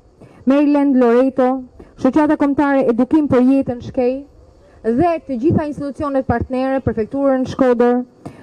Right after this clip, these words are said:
ë, Ministrinë e Brendshme gjithashtu, strukturat vendore të Policisë së Shtetit me të cilat ne bashkëpunojmë dhe kemi një sfidë jo të vogël, të cilat vazhdojnë dhe me të cilat ne vazhdojmë të punojmë duke synuar në atë sfidë që është sfidë e madhe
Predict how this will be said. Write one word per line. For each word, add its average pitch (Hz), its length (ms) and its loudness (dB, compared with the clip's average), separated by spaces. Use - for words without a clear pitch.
ë, 226 440 2
Ministrinë 233 400 0
e 285 80 -4
Brendshme 302 340 -2
gjithashtu, 220 520 -4
strukturat 285 680 0
vendore 294 560 -2
të 277 160 -4
Policisë 247 400 0
së 240 80 -2
Shtetit 240 460 0
me 233 100 0
të 233 140 -2
cilat 247 260 0
ne 277 160 2
bashkëpunojmë 208 840 -4
dhe 240 120 -4
kemi 269 220 -4
një 262 100 -8
sfidë 220 360 -4
jo 311 120 2
të 240 140 -4
vogël, 233 340 -2
të 247 140 0
cilat 302 440 0
vazhdojnë 240 840 -4
dhe 220 100 0
me 214 160 -2
të 220 140 -10
cilat 277 260 -2
ne 262 120 0
vazhdojmë 240 480 -2
të 262 120 -4
punojmë 233 400 -2
duke 254 220 -2
synuar 254 540 0
në 226 160 -2
atë 254 180 -8
sfidë 311 240 -8
që 277 100 -6
është - 100 -12
sfidë 285 220 -4
e 254 80 -2
madhe 185 320 -2